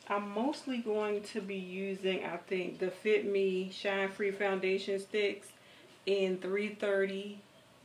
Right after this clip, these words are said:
and three fifty. Yeah, I like how, um,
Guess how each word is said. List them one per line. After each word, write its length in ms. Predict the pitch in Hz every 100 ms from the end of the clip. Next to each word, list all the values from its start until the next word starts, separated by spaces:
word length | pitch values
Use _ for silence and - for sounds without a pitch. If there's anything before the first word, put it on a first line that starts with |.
| - - -
and 160 | 180 180
three 280 | 185 202
fifty. 640 | 202 - 208 208 - 233 247 - - - - - - - - - - - - - - - - - - - - - - - - -
Yeah, 540 | 220 208 196 190 180 190
I 40 |
like 220 | 208 202 196
how, 380 | 196 180 -
um, 460 | 165 175 175 170 170